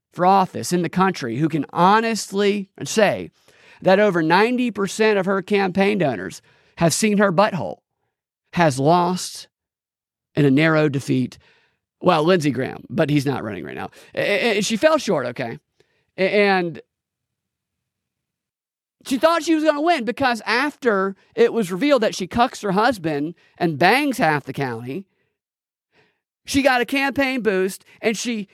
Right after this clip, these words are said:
raised half a million dollars in a couple of weeks when people fi-, found out that she screws everybody. And her husband watches her. Can you imagine that? Like, that's, that's stuff that people used to be like,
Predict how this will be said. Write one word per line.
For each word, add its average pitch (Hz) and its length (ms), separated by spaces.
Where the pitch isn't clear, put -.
raised 240 380
half 247 260
a 269 80
million 214 360
dollars 165 540
in 175 80
a 170 60
couple 214 340
of 156 100
weeks 208 560
when 233 180
people 233 300
fi-, 202 300
found 185 340
out 170 160
that 196 160
she 240 100
screws 311 440
everybody. 120 560
And 240 100
her 247 80
husband 269 340
watches 294 400
her. 117 60
Can - 220
you 320 80
imagine 226 420
that? 240 300
Like, 190 120
that's, 254 240
that's - 200
stuff 247 220
that 208 100
people 208 220
used 185 260
to 165 60
be 180 100
like, 151 180